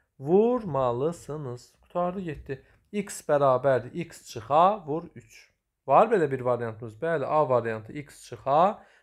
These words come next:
vur üç bərabərdir x-a. Doğru cavabımız oldu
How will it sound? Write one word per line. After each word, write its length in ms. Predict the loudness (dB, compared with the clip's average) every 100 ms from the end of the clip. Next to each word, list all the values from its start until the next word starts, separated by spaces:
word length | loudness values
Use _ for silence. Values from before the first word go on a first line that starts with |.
| _ -6
vur 180 | -2
üç 360 | 0 -2 -6 -18 _ _ 0
bərabərdir 680 | 4 6 4 2 0 -2 -10
x-a. 280 | -16 -20 -20 _ -6
Doğru 260 | -6 -6
cavabımız 420 | -4 -4 -4 -2
oldu 460 | -2 0 -2 -4